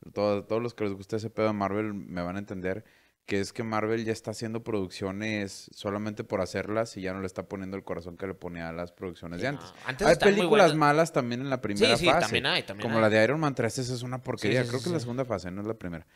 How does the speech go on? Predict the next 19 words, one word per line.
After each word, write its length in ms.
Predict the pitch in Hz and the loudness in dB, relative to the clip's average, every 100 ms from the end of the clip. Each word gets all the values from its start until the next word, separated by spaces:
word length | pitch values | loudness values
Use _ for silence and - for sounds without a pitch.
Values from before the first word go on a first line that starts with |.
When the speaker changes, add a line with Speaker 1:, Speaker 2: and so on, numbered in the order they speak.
| - - _ | -20 -20 _
Speaker 1:
Pero 160 | 123 | 0
es 80 | 131 | 2
una 180 | 151 160 | 0 0
porquería, 680 | 151 123 - 104 151 151 - _ _ _ | 0 0 0 2 2 0 -4 _ _ _
¿verdad? 280 | 104 104 120 | 0 2 2
Es 60 | 120 | 2
muy 160 | 127 | 0
mala 200 | 135 139 | 2 2
esa 120 | 131 127 | 0 -2
película. 400 | 127 135 131 98 | -4 0 0 4
Speaker 2:
Pero 140 | 151 | 6
Speaker 1:
Pero 100 | 120 | 10
Speaker 2:
es 40 | 139 | 12
Speaker 1:
era 100 | 165 | 12
Speaker 2:
que 40 | 165 | 12
Speaker 1:
una 360 | 185 180 175 | 10 6 4
Speaker 2:
sí, 400 | 120 120 139 - | 4 0 -2 -4
Speaker 1:
dentro 420 | 123 127 123 139 | 4 6 6 6
Speaker 2:
de 60 | 123 | 6